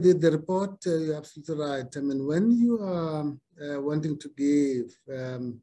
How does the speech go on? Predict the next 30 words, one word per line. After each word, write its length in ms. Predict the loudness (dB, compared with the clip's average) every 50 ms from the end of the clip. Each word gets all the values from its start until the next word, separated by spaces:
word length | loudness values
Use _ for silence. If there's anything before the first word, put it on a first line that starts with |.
| _ -14
uh, 220 | -12 -12 -12 -12 -12
appropriate 460 | -2 0 0 2 2 0 -2 -2 -2
information 920 | -4 -4 -4 -6 -6 -6 -4 -2 0 -2 -2 -2 -6 -10 -14 -14 -16 -20 _ _ _ _ _ _ _ _ -8
to 140 | -6 -6 -6
potential, 1160 | -6 -6 -8 -8 -8 -6 0 2 4 6 6 4 2 0 -4 -4 -4 -4 -4 -4 -6 -6 -8 -10 -12 -12
uh, 320 | -10 -8 -8 -6 -6 -8 -8 -6
investors 840 | -6 -6 -4 -4 -6 -8 -8 -10 -10 -8 -6 -6 -6 -6 -8 -10 -6
who 160 | -4 -2 -2 0
themselves 800 | 0 -2 -4 -4 -4 -4 -2 -2 -2 -2 -2 -4 -6 -10 -14 -20 _ _ -20 -20 -20 _ _ _ -2
are 100 | 2 4
managing 560 | 6 6 6 6 4 4 2 0 0 0 -2
other 180 | -2 -2 -4 -2
people's 480 | -2 -2 -4 -2 -4 -6 -6 -6 -6
funds, 680 | -6 -4 -2 -2 -2 -2 -2 -4 -6 -8 -10 -14 -18 -20 _ _ _ -20 _ _ _ 0
uh, 220 | 2 4 6 6 6
we 100 | 6 6
need 160 | 6 6 6 6
to 80 | 4
make 200 | 4 4 4 2
sure 400 | 2 0 0 2 2 0 -2 -4
that 200 | -4 -6 -6 -4
the 100 | -4 -4
information 560 | -4 -4 -6 -4 -2 -2 0 0 -2 -2 -4
that 160 | -4 -4 -6 -6
is 120 | -8 -10
provided, 720 | -10 -10 -8 -6 -6 -4 -2 -2 -2 -2 -2 -2 -4 -4 -6 _ -6 -4
uh, 220 | -2 -2 -2 -2 -4
is, 460 | -4 -2 0 2 2 2 0 -2 -4
uh, 220 | -4 -4 -4 -4 -6 -6 -8
accurate, 680 | -10 -6 -2 0 0 2 4 4 4 2 2 -2 -6